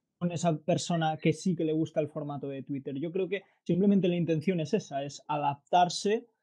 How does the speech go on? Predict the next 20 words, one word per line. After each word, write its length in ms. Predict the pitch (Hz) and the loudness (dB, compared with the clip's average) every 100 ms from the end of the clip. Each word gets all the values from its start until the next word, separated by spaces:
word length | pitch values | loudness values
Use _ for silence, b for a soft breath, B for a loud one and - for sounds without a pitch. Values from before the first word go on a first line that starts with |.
| _ _ _ - | _ _ _ 4
a 440 | 185 165 156 151 | 8 10 8 4
esos 260 | 156 185 156 | 2 2 0
usuarios 680 | 170 175 170 170 175 190 - | 2 4 8 8 6 2 -2
que 120 | 165 | -2
sí 280 | - 190 180 | 2 2 6
que 100 | 180 | 6
les 240 | 165 143 | 4 0
gusta 580 | 160 160 - 156 147 147 | -4 -4 -4 -2 0 0
la 220 | 147 143 | 0 0
dinámica 640 | 139 143 156 156 147 147 143 | -2 -4 -2 -2 -4 -4 -4
de 140 | 139 151 | -2 0
Twitter 360 | 180 151 135 | 2 2 -2
y 60 | 135 | -2
por 160 | 147 | -2
eso, 300 | 151 170 165 | 0 0 -2
o 400 | - - _ - - | -4 -20 _ -20 2
sea, 320 | 170 160 - | 4 4 2
Mastodon 720 | 170 180 170 - 190 185 190 196 | 2 2 2 0 0 2 -2 0
no 480 | 180 175 170 160 | 2 4 2 2
es, 340 | 156 156 - | 0 -4 -8